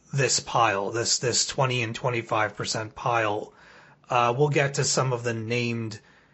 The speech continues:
cancellations, uh, in just a little bit. But I mean, my interpret-, my, my jaded and angry and I hate, I hate the machine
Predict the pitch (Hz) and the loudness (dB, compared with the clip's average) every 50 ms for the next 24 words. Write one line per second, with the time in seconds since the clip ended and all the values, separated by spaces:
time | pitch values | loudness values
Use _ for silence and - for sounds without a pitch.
0 | _ _ _ - - - 147 131 123 - - 135 117 120 123 127 123 117 - 127 | _ _ _ -6 0 2 2 2 2 2 0 0 2 4 4 4 4 4 2 2
1 | 113 110 104 104 104 101 98 - - - - - - - 131 117 113 113 110 117 | 0 -2 -4 -8 -8 -4 -2 0 0 0 0 -2 -4 -2 0 2 2 2 2 0
2 | 113 113 113 113 127 135 120 113 - 147 123 123 120 110 107 110 113 - 127 120 | -2 -6 -4 0 2 2 2 2 0 0 0 0 2 2 0 0 2 4 4 4
3 | 113 - - - - _ _ _ _ _ _ _ _ _ _ _ _ _ _ _ | 4 2 -4 -12 -20 _ _ _ _ _ _ _ _ _ _ _ _ _ _ _
4 | _ _ _ - - 139 127 165 160 165 170 170 170 165 160 143 143 - - - | _ _ _ -14 -10 -2 0 2 2 4 4 4 4 2 2 0 -2 -6 -14 -20
5 | - - - - - _ _ _ _ _ _ - - - - - _ _ _ _ | -20 -20 -20 -20 -20 _ _ _ _ _ _ -20 -20 -20 -20 -20 _ _ _ _
6 | _ _ _ - - - - - 170 185 220 254 262 247 - 220 196 175 175 151 | _ _ _ -20 -20 -8 -4 0 0 2 4 2 2 2 2 2 2 2 0 2
7 | 170 180 190 202 196 160 156 170 170 185 214 208 208 156 147 143 143 143 - - | 2 4 4 4 2 2 2 2 4 4 4 2 0 -2 -2 -2 -2 -2 -2 -6
8 | - - 170 143 139 - - - 170 165 165 170 170 165 165 165 160 143 139 139 | -8 -6 -4 -4 0 2 2 4 4 4 4 4 4 4 4 4 4 2 2 0
9 | - 135 143 147 147 143 135 135 139 139 135 131 127 123 127 131 131 127 147 143 | 0 0 0 0 0 0 0 2 2 2 2 2 2 0 0 0 0 0 0 0
10 | - 135 127 131 139 135 123 147 165 156 147 147 151 139 135 - - 160 143 139 | 2 2 2 2 2 2 0 0 -2 -2 -4 -4 -4 -2 0 0 0 0 0 0
11 | 135 131 127 127 123 120 120 117 110 117 135 | 0 0 -2 -2 -4 -4 -6 -6 -8 -10 -14